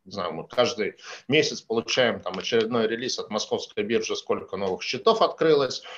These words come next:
В этом году очень бурный рост так называемых Б пифов, биржевых пифов.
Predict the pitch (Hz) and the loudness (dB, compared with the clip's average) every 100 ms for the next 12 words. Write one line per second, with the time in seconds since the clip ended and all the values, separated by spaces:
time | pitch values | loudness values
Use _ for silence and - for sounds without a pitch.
0 | - 127 131 123 113 113 117 139 139 - | -4 0 2 4 4 4 4 6 4 4
1 | 107 98 104 98 98 98 - 95 - 92 | -4 0 0 2 -2 -2 -4 -12 -12 -8
2 | 98 92 92 92 87 98 - 233 233 165 | -4 -4 -4 -6 -6 -2 0 0 -2 -4
3 | 123 139 151 143 135 _ 131 123 - | -2 -2 0 -2 -4 _ -8 -6 -6